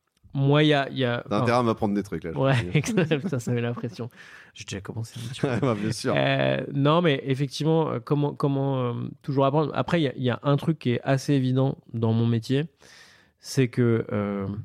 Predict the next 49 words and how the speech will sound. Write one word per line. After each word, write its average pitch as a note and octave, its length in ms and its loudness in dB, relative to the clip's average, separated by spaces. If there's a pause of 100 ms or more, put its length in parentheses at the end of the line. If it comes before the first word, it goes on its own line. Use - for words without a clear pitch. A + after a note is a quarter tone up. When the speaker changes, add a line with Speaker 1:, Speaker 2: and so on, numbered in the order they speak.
(460)
Speaker 1:
former, C#3+ 760 2 (260)
animer C3+ 380 4
des C3 160 4
webinaires, B2+ 760 2 (220)
bosser C3 440 0
sur B2 180 -2
des A#2 360 2
sujets B2 460 -2
de - 80 -8
transfo B2+ 520 2
avec G#2 320 -2
des G2+ 320 -6
gros A2 220 -2
clients, B2+ 380 0
avec A2+ 160 0
des G#2+ 80 -2
plus A#2+ 160 -4
petits A#2+ 180 -2
clients, A#2+ 340 2 (580)
bah, G2+ 120 2
c'est G#2+ 120 -2
le A2+ 60 0
truc B2+ 180 -4
qui - 100 -16
t'apprend A2+ 320 -4
le G#2+ 60 -2
plus. D3+ 300 -4
Speaker 2:
Ouais. F2+ 180 0 (240)
Mm. F#2 200 -2
Speaker 1:
Euh, G#2 480 -2 (220)
il A2+ 60 0
y A2+ 40 0
a - 20 0
une A#2+ 80 -2
partie C3+ 240 -2
de C#3 80 4
notre C3 120 0
métier C#3 240 0
qui, A#2+ 120 -4
effectivement, A#2 520 -2 (480)
j'allais A2+ 200 -4
dire, A#2+ 200 -4
c'est F#2 140 -10 (120)
produire C3+ 360 2
du C3 100 -2
contenu C#3+ 500 2
et B2+ 180 -2
le A2+ 60 -2
délivrer, A#2+ 480 2